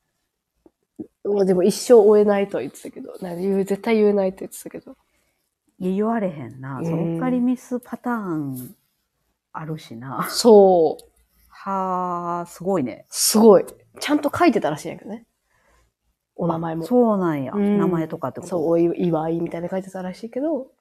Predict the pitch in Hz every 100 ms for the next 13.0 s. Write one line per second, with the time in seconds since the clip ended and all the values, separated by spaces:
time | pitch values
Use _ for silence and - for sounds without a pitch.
0 | _ _ _ - 170 156 160 151 139 185
1 | _ - 226 226 233 233 - 214 208 208
2 | 208 - 196 170 - 196 220 180 143 147
3 | 135 123 117 120 _ _ _ _ _ -
4 | - - 269 285 220 196 - - _ _
5 | - - 170 139 185 _ - 170 170 160
6 | - 120 - 156 151 143 143 - 135 -
7 | - 240 294 320 294 - 233 - - -
8 | - - - 254 - - - - - 165
9 | - 156 156 285 254 254 247 240 240 226
10 | 190 202 208 208 - 247 220 175 160 160
11 | 202 196 180 _ _ - 175 175 170 160
12 | 156 160 156 156 160 160 170 170 175